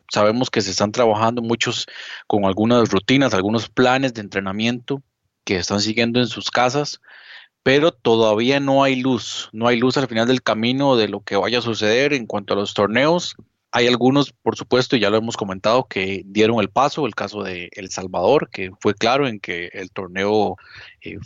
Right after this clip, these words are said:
fue finalizado con el campeón de el Once Deportivo, y lo que queda por definirse es lo del descenso, que va a haber un playoff ahí, pues, bastante polémico, pero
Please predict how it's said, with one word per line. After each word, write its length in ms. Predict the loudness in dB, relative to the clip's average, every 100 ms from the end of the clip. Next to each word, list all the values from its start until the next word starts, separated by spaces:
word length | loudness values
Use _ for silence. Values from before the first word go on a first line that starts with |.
| 2
fue 180 | 2 2
finalizado 680 | 0 2 2 2 4 4
con 260 | 0 -6 -8
el 260 | -10 -12 -6
campeón 480 | -6 -2 -2 0
de 460 | 2 2 2 -2 -10 _ _ _ _ -2
el 100 | 0
Once 220 | 2 2
Deportivo, 720 | 2 2 0 2 2 2 -2 _ _ _ _
y 280 | 2 2 2
lo 180 | 2 0
que 120 | 0
queda 200 | 0 0
por 140 | 0
definirse 640 | -4 -4 -2 0 0 2 2
es 140 | 0
lo 160 | -2 -2
del 120 | -2
descenso, 440 | -4 -2 -2 -2 -10
que 140 | -2
va 80 | 2
a 40 |
haber 120 | 2
un 100 | 0
playoff 480 | 0 2 4 4 2
ahí, 340 | -4 -2 -2 -4
pues, 200 | -6 -8
bastante 340 | -6 -6 -4 -2
polémico, 560 | 2 2 2 0 -2
pero 340 | 0 0 0